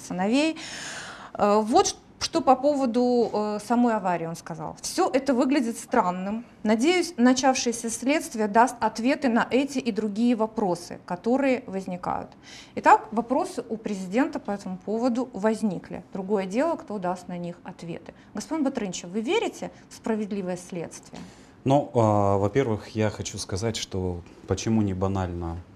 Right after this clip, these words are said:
Speaker 2: гранатомёт, либо какие-то другие вещи.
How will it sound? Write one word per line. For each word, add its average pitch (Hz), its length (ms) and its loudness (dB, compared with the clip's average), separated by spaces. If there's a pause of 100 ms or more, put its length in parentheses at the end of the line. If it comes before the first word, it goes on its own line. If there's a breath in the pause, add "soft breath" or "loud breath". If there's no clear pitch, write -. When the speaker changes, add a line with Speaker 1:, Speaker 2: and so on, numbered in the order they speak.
(440)
Speaker 2:
гранатомёт, 95 640 -2
либо 82 180 -2
какие-то 87 220 -8
другие 98 300 -2
вещи. 95 360 -4